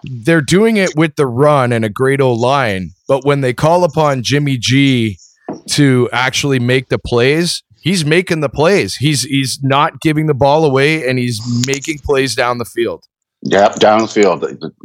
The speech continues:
Speaker 2: No hesitation whatsoever. Just bing, pow.
Speaker 1: Yeah,
Speaker 2: So
Speaker 1: it's, I,
Speaker 2: that,
Speaker 1: I,
Speaker 2: that was
Speaker 1: I,
Speaker 2: nice to see.
Speaker 1: I can't be more impressed with the forty-niners at this point, and I think right now they have to be the favorites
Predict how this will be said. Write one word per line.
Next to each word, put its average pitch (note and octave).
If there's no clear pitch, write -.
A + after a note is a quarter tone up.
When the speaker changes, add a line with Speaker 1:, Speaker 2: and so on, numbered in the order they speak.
Speaker 2:
No F2+
hesitation G#2+
whatsoever. F2
Just -
bing, A2
pow. F#2+
Speaker 1:
Yeah, F#2
Speaker 2:
So F2+
Speaker 1:
it's, D2
I, C3+
Speaker 2:
that, F#2
Speaker 1:
I, -
Speaker 2:
that G#2
was A2+
Speaker 1:
I, -
Speaker 2:
nice F2+
to D#2+
see. C#2
Speaker 1:
I C#3
can't E3+
be D#3
more D3
impressed C3+
with C3+
the A#2+
forty-niners A#2
at G#2+
this A#2
point, A2+
and A2
I G#2+
think A#2+
right A2
now A2+
they A2+
have A#2
to A#2
be A2
the A2
favorites B2